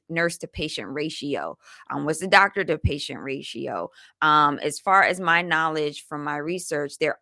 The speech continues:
aren't any, like, national or international standards for, you know, what has to be the case, something that is regulated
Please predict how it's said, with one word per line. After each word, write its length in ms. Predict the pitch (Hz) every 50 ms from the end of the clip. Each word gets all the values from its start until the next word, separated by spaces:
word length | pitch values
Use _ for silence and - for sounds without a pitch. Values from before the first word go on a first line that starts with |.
| _ -
aren't 320 | 165 175 170 175 156 - _ -
any, 360 | 160 170 170 165 165 165 147
like, 240 | 147 156 151 - -
national 840 | 151 156 151 156 160 151 165 175 - - 175 165 160 160 160 151 -
or 240 | - 160 156 151 -
international 1200 | - 156 156 151 151 147 147 151 151 151 151 - - 175 170 170 180 202 208 220 233 233 240 233 247 - _ - - _
standards 760 | - - - - 240 233 226 214 214 202 208 202 202 202 190 -
for, 440 | - - - 190 180 180 175 165
you 160 | 120 156 170 170
know, 160 | 170 160 160
what 420 | 151 143 139 139 139 165 175 - - - - -
has 420 | - 170 165 175 175 175 165 - - -
to 220 | - 185 185 170 139
be 200 | - 151 156 156
the 140 | - 131
case, 360 | - - - 151 139 107 - -
something 380 | - 160 156 151 - 156 156
that 180 | 151 151 151 147
is 160 | 156 139 131 135 -
regulated 720 | - 160 160 175 156 147 160 147 147 147 143 147 143 131 -